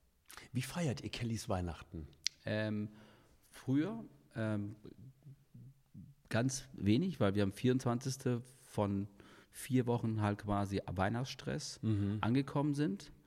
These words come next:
Speaker 2: und am fünfundzwanzigste auch frei hatten und ab dem sechsundzwanzigsten ging's wieder los. Das heißt, das ist nicht so, äh, wie man sich das vorstellt, dass wir eine große Happy Kelly Family sind,
Speaker 1: Mhm.
Speaker 2: sondern halt jeder war froh, dass man halt quasi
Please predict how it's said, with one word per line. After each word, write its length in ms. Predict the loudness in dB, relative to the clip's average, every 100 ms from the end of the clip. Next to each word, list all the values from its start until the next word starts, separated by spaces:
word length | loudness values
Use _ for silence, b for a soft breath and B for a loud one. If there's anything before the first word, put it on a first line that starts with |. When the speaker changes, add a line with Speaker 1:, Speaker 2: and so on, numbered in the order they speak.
| B B B B
Speaker 2:
und 140 | 0 2
am 120 | 2
fünfundzwanzigste 800 | 4 2 2 0 0 -2 -2 0
auch 160 | -4
frei 240 | -2 0 2
hatten 360 | 2 0 -2 -2
und 140 | -2
ab 140 | -2 0
dem 120 | -2
sechsundzwanzigsten 760 | -2 -4 -4 -2 -4 -2 -4 -2
ging's 260 | -4 -4 -2
wieder 160 | 0
los. 200 | 0 -2
Das 180 | -4 -2
heißt, 260 | -2 -4 -8 B B B B B B
das 160 | -2 0
ist 200 | 0 2
nicht 160 | 0 2
so, 400 | 2 2 2 -2 -2
äh, 240 | 0 0 0
wie 100 | 0
man 260 | 2 0
sich 160 | -2 -4
das 160 | -4 -2
vorstellt, 440 | 0 0 -2 -2
dass 180 | -2 -2
wir 180 | -4 -2
eine 220 | -4 -2
große 380 | -2 -2 -2 -6 -6
Happy 400 | -4 -2 0 0
Kelly 280 | 0 0
Family 360 | 2 2 2 2
sind, 280 | 2 -2 -2
Speaker 1:
Mhm. 380 | -8 -6 -4 -6 0
Speaker 2:
sondern 300 | 2 4 2
halt 300 | -2 -2 -4
jeder 220 | -2 0
war 120 | 0 0
froh, 380 | 0 0 0 -2
dass 180 | -2 2
man 120 | 4
halt 160 | 4 2
quasi 520 | 2 4 4 2